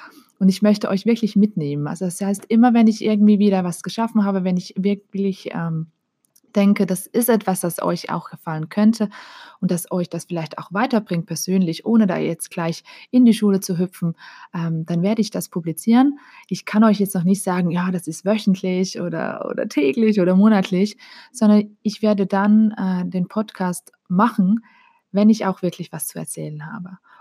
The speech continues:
Und auch ein weiterer Punkt bei mir ist, ich möchte unter zehn Minuten bleiben.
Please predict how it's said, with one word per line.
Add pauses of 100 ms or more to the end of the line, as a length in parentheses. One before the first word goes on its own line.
(120)
Und
auch
ein
weiterer
Punkt
bei
mir
ist,
ich
möchte
unter
zehn
Minuten
bleiben.